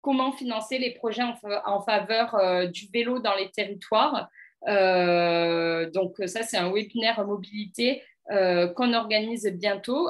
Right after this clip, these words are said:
auquel on peut s'inscrire via cette page. Euh, il y a aussi des replays de webinaires thématiques, euh, qu'on a organisés par le passé. Donc voilà, n'hésitez pas à consulter cette page si vous êtes intéressé par, euh, ces webinaires.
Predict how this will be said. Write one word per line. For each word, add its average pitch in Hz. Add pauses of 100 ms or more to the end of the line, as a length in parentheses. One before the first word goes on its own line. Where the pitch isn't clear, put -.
(120)
auquel 208
on 190
peut 196
s'inscrire 214
via 190
cette 190
page. 247 (340)
Euh, 185
il 185
y 202
a 196
aussi 220
des 208
replays 247 (120)
de 214
webinaires 226
thématiques, 233 (400)
euh, 180
qu'on 214
a 214
organisés 214
par 214
le 190
passé. 233 (300)
Donc 202
voilà, 190
n'hésitez 208
pas 254
à 254
consulter 233
cette 233
page 240
si 214
vous 196
êtes 208
intéressé 208
par, 196
euh, 180
ces 208
webinaires. 214